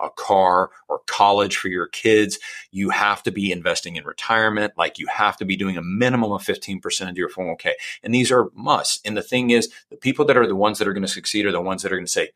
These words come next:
"Yes, I take your advice and I'm gonna implement." The ones that try to make an excuse or say it's difficult or "I can't do it," like, "I don't make enough money to, like, actually save fif-, you know, put fifteen percent in retirement," uh, is, you know,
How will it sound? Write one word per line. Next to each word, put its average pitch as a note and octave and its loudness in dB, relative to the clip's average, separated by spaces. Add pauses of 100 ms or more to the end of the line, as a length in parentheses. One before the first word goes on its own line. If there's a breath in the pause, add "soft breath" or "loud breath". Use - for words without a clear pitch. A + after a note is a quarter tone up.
(120)
"Yes, - 0
I E2 -2
take - -2
your C3 2
advice G2 2
and F2 -4
I'm F2+ 0
gonna E2+ -4
implement." - -12 (920 loud breath)
The G#2 -6
ones A2+ 4
that A2+ 2 (200)
try G#2 2
to A2 2
make A#2+ 2
an C3+ 0
excuse A2+ -2
or - -8
say F#2 -2
it's G2 -8
difficult A2+ 0
or D#2+ 4
"I C#2+ 2
can't - -6
do A2+ 2
it," A2 6 (280 loud breath)
like, E2 2
"I F2 2
don't A2+ 0
make A2+ 0
enough A2+ -2
money A2 0
to, - -4
like, F2+ 2 (180 loud breath)
actually F#2+ 0
save A2 2
fif-, - -6
you A2 -4
know, F2+ -6
put - -2
fifteen G#2+ -6
percent G#2 -4
in G2 -2
retirement," G#2+ 0 (500 loud breath)
uh, G2 -2
is, A2+ 0
you - -6
know, E2 -6